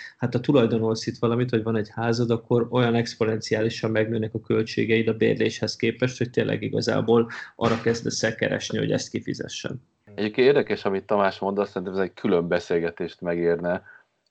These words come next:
Speaker 2: hogy, ö, ugye Európában úgy tekintünk Amerikára, mint a szabadságnak a szimbólumára, vagy az egyéni szabadság szimbólumára, és akkor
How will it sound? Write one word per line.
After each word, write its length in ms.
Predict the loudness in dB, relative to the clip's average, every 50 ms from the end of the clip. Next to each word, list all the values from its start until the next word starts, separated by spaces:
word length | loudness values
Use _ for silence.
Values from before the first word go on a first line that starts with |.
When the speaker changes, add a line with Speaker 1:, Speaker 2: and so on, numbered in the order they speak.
| -20 _
Speaker 2:
hogy, 400 | -18 -12 -4 0 0 0 2 2
ö, 180 | 2 2 2 0 -2 _ _ _ _ _ _ _ _ -8
ugye 240 | -8 -6 0 2 2
Európában 760 | 4 4 6 6 6 6 4 2 2 2 0 2 2 0 -2
úgy 140 | -2 -4 -4
tekintünk 840 | -4 -6 -4 -4 -6 -6 -4 -4 -4 -4 -2 -4 -6 -8 -10 -18 -16 _
Amerikára, 720 | -2 -2 0 0 0 -2 -2 -2 0 0 2 2 0 0
mint 220 | -2 -4 -4 -2
a 180 | -2 -2 -2 -2
szabadságnak 760 | -4 -2 -2 0 0 0 -2 -2 0 0 0 0 -2 -4 -6
a 60 | -8
szimbólumára, 800 | -10 -6 -6 -6 -4 0 0 0 0 2 2 4 4 4 4 2
vagy 160 | 0 0 -2
az 140 | -2 -2 -2
egyéni 340 | -2 -2 0 0 -2 -2 -4
szabadság 560 | -2 -2 -2 0 0 -2 -2 -2 -2 -2 -2
szimbólumára, 800 | -4 -6 -6 -4 0 2 2 2 2 2 2 2 4 4 2 2
és 140 | 0 -2
akkor 400 | -6 -6 -4 0 2 2 2 2